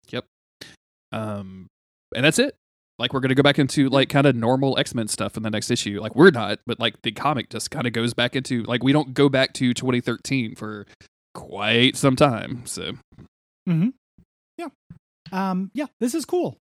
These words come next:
Speaker 1: Yeah.
Speaker 2: Uh, again, it gets a lot of, uh, its power through, like, its context. You know, I, I, if I was just reading X-Men and then just had this two little, two, two-parter in the middle of it, I would've lost my mind. It would've been super cool.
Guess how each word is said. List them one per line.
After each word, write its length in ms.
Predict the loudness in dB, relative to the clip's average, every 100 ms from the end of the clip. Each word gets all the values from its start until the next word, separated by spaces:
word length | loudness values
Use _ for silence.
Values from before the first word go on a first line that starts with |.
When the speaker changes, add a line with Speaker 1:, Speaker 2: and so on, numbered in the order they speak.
| -2
Speaker 1:
Yeah. 220 | -2 -2 -8
Speaker 2:
Uh, 200 | -10 -10 -8
again, 480 | -2 0 2 0 -6 _
it 140 | -6
gets 180 | -4 -4
a 40 | -4
lot 260 | -4 -2
of, 260 | -2 -2 -4
uh, 280 | -8 -8 -8
its 140 | -10 -12
power 440 | -8 -6 -4 -6
through, 280 | -6 -6 -4
like, 360 | -4 -6 -8 -14 _ _ _ _ _ _
its 120 | -8
context. 720 | -6 -4 -4 -4 -8 -12 -14 -18 _ _ _ _ _ _ -4
You 120 | 0
know, 120 | 0
I, 180 | 0 -2
I, 220 | -2 -4
if 180 | -4 -4
I 80 | -2
was 100 | -2
just 160 | -4 -6
reading 220 | -4 -4
X-Men 340 | -4 -4 -4
and 80 | -4
then 80 | -6
just 100 | -6
had 120 | -8
this 100 | -8
two 240 | -8 -8 -8
little, 360 | -10 -10 -12 -16 _ _ _ _ _
two, 380 | -4 -2 -2 -6
two-parter 520 | -8 -8 -6 -6 -8 -10 _
in 80 | -4
the 60 | -2
middle 200 | 0 -2
of 80 |
it, 40 | -2
I 80 | -2
would've 340 | -2 -6 -8
lost 240 | -10 -12 -8
my 80 |
mind. 340 | -8 -6 -8 -10
It 40 | _ _ _ _
would've 140 | -8
been 40 | -8
super 240 | -8 -10
cool. 300 | -6 -6 -6